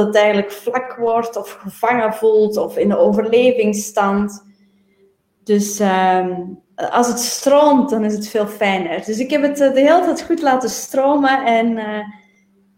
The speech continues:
en, en van daaruit, eh, weer een, een actie ondernomen. Als, als ik daar zin in ha-,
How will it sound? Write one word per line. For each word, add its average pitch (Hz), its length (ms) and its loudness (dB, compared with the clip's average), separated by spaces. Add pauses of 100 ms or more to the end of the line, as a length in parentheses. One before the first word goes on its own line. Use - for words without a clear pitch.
(120)
en, 196 320 -4
en 202 120 -4
van 208 160 0
daaruit, 196 560 0
eh, 196 260 -2
weer 202 420 0
een, 190 520 -8
een - 220 -14 (140)
actie 202 380 -2
ondernomen. 190 840 2
Als, 202 260 2
als 208 140 4
ik 202 80 4
daar 190 160 4
zin 190 200 0
in 190 120 0
ha-, - 140 -6